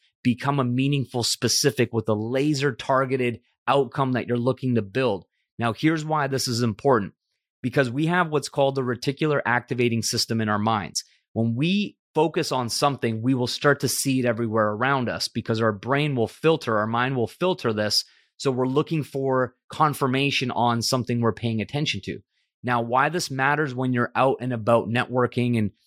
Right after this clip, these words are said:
meeting new people is that when the opportunity comes up where someone says, "What's the biggest goal that you have right now? What are you looking to create in your life right now? What's the biggest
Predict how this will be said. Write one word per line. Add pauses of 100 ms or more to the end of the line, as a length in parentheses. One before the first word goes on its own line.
(200)
meeting
new
people (200)
is
that
when
the
opportunity
comes
up
where
someone
says,
"What's
the
biggest
goal
that
you
have
right
now? (240)
What
are
you
looking
to
create
in
your
life
right
now? (220)
What's
the
biggest